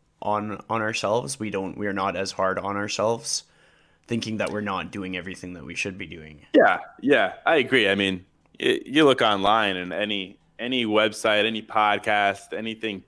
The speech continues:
Speaker 2: that's dedicated to self-help, self-improvement, whatever, there's always a morning routine thing thrown in there. And I find a lot of the times I feel guilty reading those things 'cause, you know, like, wow, these people are, they're, they're really making the most of the morning. They've got,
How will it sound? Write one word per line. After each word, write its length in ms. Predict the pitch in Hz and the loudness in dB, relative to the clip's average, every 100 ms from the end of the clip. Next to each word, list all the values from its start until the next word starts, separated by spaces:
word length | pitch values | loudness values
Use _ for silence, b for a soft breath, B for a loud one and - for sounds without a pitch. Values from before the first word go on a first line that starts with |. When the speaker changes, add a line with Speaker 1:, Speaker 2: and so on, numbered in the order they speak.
| _ _ | _ _
Speaker 2:
that's 240 | 104 101 | -4 -4
dedicated 580 | - 98 98 - 101 95 | 0 0 0 0 2 2
to 60 | 92 | -2
self-help, 680 | - 104 95 - 101 98 | 2 2 2 2 2 2
self-improvement, 720 | - 98 92 95 - 98 95 92 | -2 -2 -2 -6 -4 -2 -2 -2
whatever, 460 | 90 92 101 107 | 0 0 2 2
there's 180 | 110 110 | 2 2
always 240 | 127 117 | 4 2
a 60 | 101 | 0
morning 340 | 98 101 101 | -2 -2 -4
routine 400 | 95 - 101 95 | -6 -8 -8 -8
thing 360 | 87 _ 101 92 | -10 _ -8 -8
thrown 360 | - 92 92 95 | -8 -4 -2 -2
in 100 | 101 | 0
there. 280 | 113 117 - B B B B | 0 0 -4 B B B B
And 120 | 127 | 0
I 80 | 160 | 2
find 240 | 156 131 | 2 4
a 60 | 110 | 6
lot 200 | 110 113 | 6 6
of 80 | 104 | 2
the 80 | |
times 320 | 98 104 95 92 | 0 0 0 -4
I 60 | |
feel 240 | - 101 92 | -2 -2 -2
guilty 440 | 98 92 - 95 | -4 -6 -4 -4
reading 300 | 92 87 87 | -2 -2 -2
those 280 | 90 90 - | -2 -2 -2
things 380 | 92 90 - - | -6 -6 -12 -16
'cause, 300 | 90 85 - | -16 -16 -18
you 60 | 92 | -18
know, 120 | 87 | -16
like, 180 | 92 92 | -16 -12
wow, 200 | 95 110 | -6 -4
these 140 | 104 110 | -4 -6
people 320 | 117 101 95 | -12 -6 -4
are, 140 | 90 | -4
they're, 260 | 87 92 92 | -6 -10 -8
they're 140 | 92 | -6
really 260 | 92 113 104 | 2 4 4
making 300 | 104 110 98 | 4 2 0
the 80 | 95 | 2
most 260 | 107 107 | 2 2
of 40 | 95 | 2
the 80 | 92 | 4
morning. 280 | 117 117 | 4 4
They've 160 | 104 110 | 4 4
got, 220 | 110 95 | 2 2